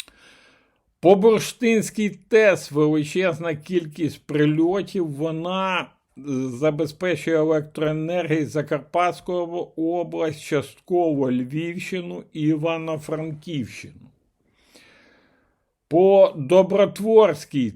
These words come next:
тец, е, дуже великі, м, кількість покриває Львівщини і може за-, ну, подавати електроенергію на Волинь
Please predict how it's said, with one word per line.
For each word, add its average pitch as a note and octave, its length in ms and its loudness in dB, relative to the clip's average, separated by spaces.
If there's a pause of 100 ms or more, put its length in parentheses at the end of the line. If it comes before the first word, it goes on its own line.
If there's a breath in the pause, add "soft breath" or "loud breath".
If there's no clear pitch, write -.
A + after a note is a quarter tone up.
(140)
тец, B2+ 600 2 (300)
е, A2+ 800 -4 (800)
дуже D#3 920 -2
великі, C3 1900 -4 (340)
м, A2+ 140 -6 (120)
кількість D3+ 640 -6
покриває C#3+ 760 -2
Львівщини D#3+ 920 -6 (500 loud breath)
і D3 140 0
може F3+ 600 -2
за-, D3+ 360 -4 (560)
ну, D3 840 -4
подавати D3 560 0
електроенергію C#3 1120 -4
на C3+ 300 -2
Волинь B2+ 640 -2